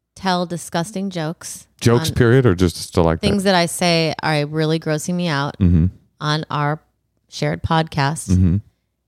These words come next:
Speaker 1: I feel like you're annoying.
Speaker 2: No, <laughs> no, no. "I'm annoying" is not a feeling. That's not a feeling. That's an insult. You can't feel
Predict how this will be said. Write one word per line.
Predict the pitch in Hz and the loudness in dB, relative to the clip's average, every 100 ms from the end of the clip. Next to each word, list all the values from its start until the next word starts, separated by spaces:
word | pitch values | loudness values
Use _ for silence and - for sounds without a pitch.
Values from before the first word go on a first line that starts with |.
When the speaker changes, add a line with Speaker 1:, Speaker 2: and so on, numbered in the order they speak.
| _ _ | _ _
Speaker 1:
I | 151 160 | -2 0
feel | 156 - 208 196 151 139 151 - _ _ _ _ _ _ _ _ _ _ _ _ _ | -2 -6 -2 2 2 0 -6 -14 _ _ _ _ _ _ _ _ _ _ _ _ _
like | 147 147 139 - - _ _ _ | -6 -4 -4 -6 -18 _ _ _
you're | 156 151 | -8 -6
annoying. | 143 131 123 - - | -6 -8 -10 -10 0
Speaker 2:
No, | 180 214 - | 2 2 2
<laughs> | 202 180 127 147 - | 2 4 4 2 2
no, | 202 196 151 131 135 | 2 4 4 4 2
no. | 180 156 147 202 165 113 _ _ | 2 0 -2 -8 -14 -16 _ _
"I'm | 143 196 262 | -4 0 0
annoying" | 202 185 202 175 | 2 4 2 2
is | 131 | 0
not | 127 135 | 0 0
a | 131 | 0
feeling. | - 160 139 80 - - - _ _ _ _ _ _ | 0 0 2 0 -6 -14 -18 _ _ _ _ _ _
That's | 127 143 151 170 | -2 -2 -2 -4
not | 165 | -2
a | 143 | -2
feeling. | - 170 120 98 | 2 2 2 0
That's | 110 | 0
an | 123 | 2
insult. | 127 135 - 92 71 - - _ _ _ _ - | 2 2 0 -2 -2 -8 -20 _ _ _ _ -4
You | 123 | -2
can't | - 165 165 | 2 0 0
feel | - 156 147 123 76 | 0 2 4 2 0